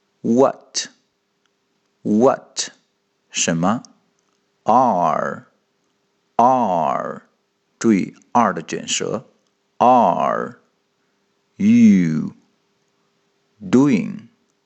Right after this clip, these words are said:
连起来。What are you doing? What are you doing? Dad. Dad. 爸爸。爸爸，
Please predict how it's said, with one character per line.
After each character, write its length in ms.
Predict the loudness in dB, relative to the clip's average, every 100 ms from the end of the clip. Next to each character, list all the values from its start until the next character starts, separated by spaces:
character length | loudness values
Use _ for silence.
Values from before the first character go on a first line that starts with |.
| _ _ _
连 180 | -4 -2
起 140 | -2 -2
来。 320 | -4 -6 -12 _ _ _ _ _ _ _ _ -2
What 320 | 2 2 0
are 140 | -2
you 100 | -4
doing? 680 | -6 -2 0 0 -4 -8 -14 -18 _ _ _ _ _ _ _ _ _ _ _ _
What 260 | 0 2 2
are 160 | 0 -2
you 140 | -4
doing? 760 | -6 -2 0 0 -4 -8 -14 -20 _ _ _ _ _ _ _ _ _ _ _ _ _ -18
Dad. 560 | -4 -2 -2 -8 -16 -20 _ _ _ _ _ _ _ _ _ _ _
Dad. 540 | -6 -4 -4 -6 -12 -18 _ _ _ _ _ _
爸 160 | -2 -2
爸。 300 | -4 -8 -14 _ _ _ _ _ _ _ _
爸 100 | -4
爸， 300 | -2 -2 -4